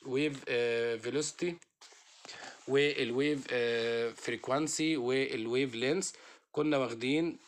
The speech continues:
المثلث كده، وكنا بنقول إن طبعًا، آه، V equal، آه، F times، آه، lambda. طيب هو هنا،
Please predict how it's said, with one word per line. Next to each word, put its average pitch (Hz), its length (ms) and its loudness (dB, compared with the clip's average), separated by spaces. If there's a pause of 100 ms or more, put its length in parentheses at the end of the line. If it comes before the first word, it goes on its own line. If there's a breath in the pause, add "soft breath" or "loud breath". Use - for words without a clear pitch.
(160)
المثلث 120 600 -2
كده، 156 360 0 (360 loud breath)
وكنا 143 340 0
بنقول 143 680 0
إن 117 200 -2
طبعًا، 131 580 0
آه، 117 240 0
V 131 400 0
equal، 147 400 0 (440 loud breath)
آه، 127 380 2
F 143 40 -8 (520)
times، 131 360 2 (180)
آه، 120 200 0
lambda. 117 340 -2 (120)
طيب 113 220 -2
هو 170 240 4
هنا، 170 340 2